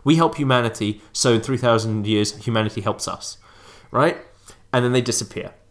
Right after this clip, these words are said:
And then Amy Adams, uh, is sort of having her visions of the future, and she decides that she's going to be with Jeremy Renner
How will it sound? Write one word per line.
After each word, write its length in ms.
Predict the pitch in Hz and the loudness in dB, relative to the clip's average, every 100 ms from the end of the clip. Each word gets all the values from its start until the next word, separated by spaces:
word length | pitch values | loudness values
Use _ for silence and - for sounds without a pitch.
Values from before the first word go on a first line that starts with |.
| - _ 117 | -20 _ -2
And 540 | 110 110 110 110 110 - | 2 4 4 2 -2 -2
then 240 | 131 120 - | 0 0 2
Amy 540 | 151 160 151 147 147 - _ | 2 4 2 -2 -6 -18 _
Adams, 720 | 131 131 127 123 127 - - _ | 4 4 2 0 -2 -4 -8 _
uh, 340 | 123 113 107 - - _ _ _ _ _ - | 4 6 4 0 -8 _ _ _ _ _ -2
is 300 | 139 123 110 | 2 2 2
sort 240 | - 131 | 0 0
of 60 | 113 | 0
having 340 | 123 135 135 | 0 0 0
her 100 | 120 | 0
visions 320 | 113 120 127 110 | 0 0 0 -2
of 80 | |
the 80 | 113 | -4
future, 400 | - 175 - 151 | -4 -4 -2 0
and 180 | 127 123 | 0 0
she 380 | - 131 123 117 - | -2 -2 -4 -6 -6
decides 840 | 117 - 131 117 113 110 - - | -2 2 4 4 4 0 -6 -6
that 160 | 123 107 | -6 -6
she's 220 | - 110 | -4 -4
going 260 | - 117 113 | -2 -2 -4
to 100 | 113 | -8
be 240 | 107 107 107 | -4 -2 0
with 240 | 107 104 | -2 -2
Jeremy 400 | 117 107 104 101 | 0 0 -2 -2
Renner 440 | 110 104 95 95 | 0 0 -2 -4